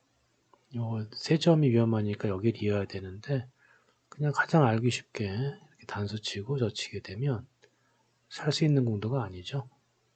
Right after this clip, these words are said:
자, 그래서 모두 백이 잡히니까 여기서 이렇게 빠지는 수는 안 되겠죠. 그래서 백이 둘 수 있는 수는 그렇다면 요렇게 젖히는 수밖에 없겠고요.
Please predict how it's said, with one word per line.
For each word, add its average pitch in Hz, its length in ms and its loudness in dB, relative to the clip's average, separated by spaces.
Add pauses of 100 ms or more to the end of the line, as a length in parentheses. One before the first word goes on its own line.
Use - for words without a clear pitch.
(920)
자, 92 340 -14 (300)
그래서 107 380 -6
모두 113 300 -2
백이 104 220 -2
잡히니까 110 960 -4 (960)
여기서 110 460 2
이렇게 135 220 -2
빠지는 143 440 2
수는 127 160 0
안 92 160 -8
되겠죠. - 580 -10 (1200)
그래서 156 480 2
백이 120 300 4
둘 110 160 0
수 - 160 -8
있는 104 200 -4
수는 135 300 -4
그렇다면 139 800 -2 (160)
요렇게 123 300 2
젖히는 - 340 0
수밖에 - 480 -6
없겠고요. 95 1000 -10